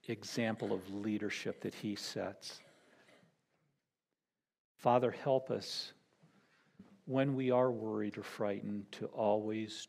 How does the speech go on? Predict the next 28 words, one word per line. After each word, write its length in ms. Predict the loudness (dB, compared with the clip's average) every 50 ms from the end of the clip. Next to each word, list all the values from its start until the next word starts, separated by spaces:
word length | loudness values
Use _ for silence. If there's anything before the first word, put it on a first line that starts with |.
| _
turn 480 | -10 -8 -6 -6 -6 -6 -8 -8 -10 -12 -14
to 160 | -12 -10 -8
you 400 | -8 -6 -6 -6 -6 -6 -10 -14 -18 -20 _ _ _ _ _ _ _ -6 -4
and 140 | -4 -4
place 320 | -4 -2 -2 -2 -2 -2 -4
our 100 | -4 -4
trust 440 | -4 -6 -6 -6 -6 -6 -8 -8 -8
in 140 | -6 -6 -6
you. 200 | -6 -8 -10 -12 -16 _ _ _ _ _ _ _ _ _ _ _ _ _ _ _ _ _ _ _ _ _ _ _ _ _ _ _ _ _ _ _ _ _ _ _ _ _ _ _ _ -6
And 120 | -6 -4
Father, 360 | 2 4 6 6 6 4 2
cause 580 | 0 -4 -10 -4 0 2 2 2 2 0 0 -4
us 340 | -6 -6 -6 -10 -12 -12 -10 -8
to 100 | -6 -4
remember 560 | -2 -2 -2 -2 -2 -4 -6 -6 -10 -12 -16 -18 -20 _ _ _ _ _ _ _ _ -20 -20 -18 -18 -20 -20 -20 -20 _ _ _ -20 _ _ _ _ _ _ _ _ _ _ _ _ _ _ _
that 160 | -2 -2 0 0
we 140 | 0 0
need 260 | 0 0 0 -2 -2 -2
your 180 | -4 -4 -4
help 500 | -4 -6 -6 -4 -4 -4 -4 -6 -8 -16 -20 -20 -20 _ _ _ _ _ _ _ _ _ _ _ -4
with 160 | -4 -4 -4 -8 -16 _
everything 1040 | -2 -2 -2 -2 -2 -4 -6 -6 -4 -6 -8 -10 -4 -2 -2 -2 -2 -4 -6 -8 -8 -8
that 120 | -8 -6
we 120 | -6 -8 -8
do 180 | -8 -8 -8
in 120 | -8 -8 -10
this 220 | -10 -10 -10 -10
life. 380 | -8 -10 -10 -12 -16 -20 -20